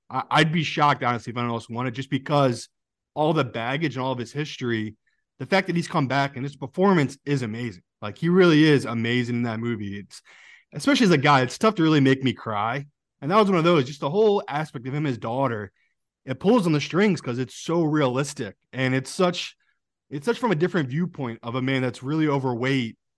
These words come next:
and he's trapped in this body and he's trapped on this couch. So, you know, I want it to be Tom Cruise 'cause I think Tom Cruise is owed one by the Academy for everything he's done for movies, but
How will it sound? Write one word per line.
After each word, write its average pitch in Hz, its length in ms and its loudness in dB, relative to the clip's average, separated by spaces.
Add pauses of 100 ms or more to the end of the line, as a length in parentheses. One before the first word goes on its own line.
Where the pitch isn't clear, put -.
and 120 80 -8
he's 123 120 -8
trapped 160 500 0
in 123 120 -4
this 110 120 -6
body 123 420 0
and 107 80 -4
he's 104 120 -10
trapped 147 380 0
on 110 80 -2
this 110 140 -8
couch. 131 440 -2
So, 110 300 -8 (500)
you 247 80 -8
know, 147 400 2 (760)
I 123 100 -2
want 143 260 2
it 175 100 -2
to 185 80 -2
be 190 220 -2
Tom 185 300 0
Cruise 196 500 -4
'cause 147 180 -8
I 143 80 0
think 175 240 -4
Tom 165 220 -4
Cruise 165 220 -2
is 123 100 -8
owed 123 220 -2
one 160 400 -4
by 147 120 -2
the 156 80 0
Academy 165 680 -4 (280)
for 127 80 -2
everything 143 280 2
he's 143 160 0
done 127 240 0
for 135 120 -6
movies, 131 600 -2 (920)
but 160 320 0